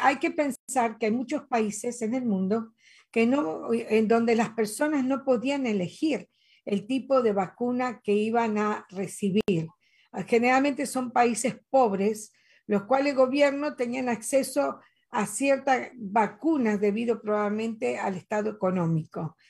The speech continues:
Por ejemplo, las vacunas que no se van, y no sé si las personas están, eh, saben que algunas vacunas no son, an-, no van a ser admitidas si tienen estas vacunas. Lo que se le aconseja generalmente a la gente que viene de afuera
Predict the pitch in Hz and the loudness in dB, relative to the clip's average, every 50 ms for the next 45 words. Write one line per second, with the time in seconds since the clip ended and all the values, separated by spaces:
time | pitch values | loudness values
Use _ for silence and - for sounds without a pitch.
0 | _ _ _ _ - 220 220 214 220 226 277 262 233 196 196 196 196 202 196 202 | _ _ _ _ 2 4 6 6 4 4 2 0 0 2 2 2 4 4 4 2
1 | 214 208 208 - 311 311 330 302 - - 233 226 233 247 269 262 - 285 262 214 | 0 -2 -2 -4 -4 -2 -2 -4 -2 -2 -2 0 0 0 -2 -2 0 0 0 2
2 | 196 233 240 247 233 196 180 175 160 - _ _ _ _ _ _ - 220 214 214 | 4 4 4 4 4 2 -2 -6 -8 -12 _ _ _ _ _ _ -8 -6 -2 0
3 | 233 254 269 262 - 311 302 294 - 302 277 247 233 208 214 - 233 208 208 - | 0 0 0 0 0 -2 -2 -2 -2 -2 -2 0 -2 -2 -2 -2 -4 -4 -2 -2
4 | - 262 254 254 254 233 - - - 254 247 247 247 247 240 240 _ _ _ _ | 0 0 0 0 -2 -4 -4 -2 0 2 2 2 0 -2 -6 -8 _ _ _ _
5 | _ _ _ _ - 220 208 202 196 196 208 - - - 277 277 302 294 269 214 | _ _ _ _ -4 -2 0 0 0 -2 -4 -4 0 2 4 4 4 4 4 2
6 | 202 190 175 190 - - _ _ - 220 220 214 - - - - 214 214 208 208 | 0 0 -4 -8 -12 -16 _ _ -4 -4 -2 -2 -4 -8 -6 -2 0 2 2 2
7 | 240 262 262 269 233 220 233 214 208 - 247 254 254 254 247 247 254 254 240 - | 4 4 4 4 4 4 2 2 0 -2 -2 -2 -2 0 -2 -2 -2 -4 -6 -10
8 | - _ _ _ _ _ _ - 220 214 233 247 247 240 - - 247 240 240 240 | -14 _ _ _ _ _ _ -4 -2 0 2 2 0 0 0 0 0 0 0 -2
9 | - 226 220 214 214 208 202 202 208 214 214 226 233 247 247 240 226 - - 240 | -4 -4 -2 -2 -2 -2 -2 -4 -4 -4 -2 0 0 2 2 0 0 -2 0 0
10 | 233 220 220 208 208 226 233 226 214 - 214 208 214 214 214 208 202 202 - 190 | 0 0 -2 -4 -6 -6 -6 -6 -4 -6 -4 -2 0 2 2 2 0 0 -2 -2
11 | 170 165 202 185 - - 247 233 208 175 175 165 160 - - - - - - - | -2 -2 -2 -4 -4 -2 -2 0 0 0 -2 -2 -6 -8 -14 -20 -20 -20 -20 -10
12 | - 220 220 226 226 220 220 233 214 220 233 220 220 208 208 214 226 220 220 214 | -2 4 4 6 6 6 4 2 2 4 4 4 4 4 2 2 0 0 0 2
13 | - 294 311 302 - 302 294 - - 240 214 214 220 226 233 240 247 262 262 247 | 2 0 0 2 0 0 0 0 -2 -2 0 0 0 0 0 0 0 0 0 0
14 | 262 277 262 214 175 - - 233 240 240 - 277 269 - 240 214 202 226 233 226 | 0 0 0 0 -2 -4 -4 -4 -4 -4 -4 -6 -4 -4 -2 -2 0 0 0 0
15 | 226 226 208 202 185 - - - 233 240 247 233 262 269 277 269 | 0 0 0 0 0 -2 -2 0 2 2 4 4 2 0 -2 -4